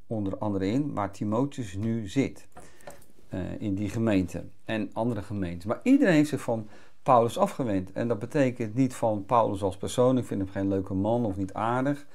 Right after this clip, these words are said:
Eh, ik mag hem niet." Of om andere <laughs> redenen. Eh, ze hebben zich van Paulus afgewend in verband met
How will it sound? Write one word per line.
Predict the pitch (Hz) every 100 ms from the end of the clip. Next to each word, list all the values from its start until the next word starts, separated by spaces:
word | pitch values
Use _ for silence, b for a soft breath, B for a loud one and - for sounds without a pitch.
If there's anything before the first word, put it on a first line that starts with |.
| B B B B -
Eh, | 104 92
ik | 98
mag | 107 131 -
hem | 143
niet." | 143 139
Of | 117 107
om | 120 107
andere | 120 165 160 151
<laughs> | 143
redenen. | 139 156 139 139 143 185 B B B
Eh, | - 120
ze | 117 113 107 104
hebben | 123 107
zich | 113
van | - 98
Paulus | 113 110 -
afgewend | 185 208 185 190 269 277
in | 127 110
verband | 95 104 190 214
met | 131 -